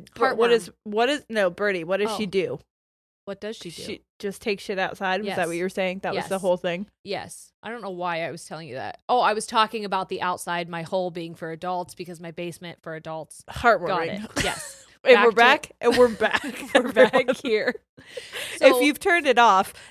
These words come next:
Speaker 1: this isn't a podcast for you, but if you're still listening, how's your A D H D <laughs> appointment going?
Speaker 2: You following?
Speaker 1: <laughs>
Speaker 2: Um,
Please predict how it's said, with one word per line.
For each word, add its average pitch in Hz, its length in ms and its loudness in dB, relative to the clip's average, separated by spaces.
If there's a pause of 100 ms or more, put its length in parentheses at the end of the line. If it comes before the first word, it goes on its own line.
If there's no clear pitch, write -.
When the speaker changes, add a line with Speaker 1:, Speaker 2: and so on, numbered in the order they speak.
(100)
Speaker 1:
this 277 200 0
isn't 269 300 -2
a 226 40 0
podcast 233 500 2
for 220 80 -4
you, 214 180 4
but 190 140 -2
if 208 100 0
you're 233 140 2
still 311 240 4
listening, 208 400 2
how's 320 220 0
your 381 100 6
A 302 100 4
D 262 140 4
H 233 200 6
D 247 180 2
<laughs> - 20 6
appointment 285 680 -2
going? 285 260 2
Speaker 2:
You 370 120 -4
following? 247 560 0 (240)
Speaker 1:
<laughs> 679 240 8
Speaker 2:
Um, 269 320 -2